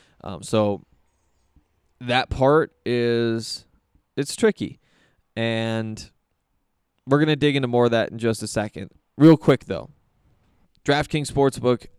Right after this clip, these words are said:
is incredible. It's one of the things that I miss when I'm in Montana. Um, you can't just bet on everything. I probably would have bet on the Rockies last night. You know,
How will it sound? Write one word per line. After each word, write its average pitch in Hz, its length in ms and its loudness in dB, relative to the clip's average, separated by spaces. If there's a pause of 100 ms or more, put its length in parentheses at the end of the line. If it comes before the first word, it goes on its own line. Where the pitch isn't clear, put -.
(120)
is 117 540 6
incredible. 110 680 0
It's - 120 -16
one 247 140 6
of 277 80 -2
the - 20 -20
things 302 180 -6
that 147 100 4
I - 20 4
miss 151 200 0
when 131 100 2
I'm 117 80 0
in 113 60 -2
Montana. 101 520 -4 (480)
Um, 113 560 2 (320)
you 113 80 -14
can't 131 260 -2
just 135 240 -2 (160)
bet 127 420 -2
on 110 180 -4
everything. 101 580 -6 (360)
I - 60 -4
probably 127 280 4
would 127 60 6
have 120 80 2
bet 127 100 4
on 123 80 -2
the 120 60 0
Rockies 127 380 0
last 135 240 0
night. 131 340 -4
You 147 120 -6
know, 160 120 -2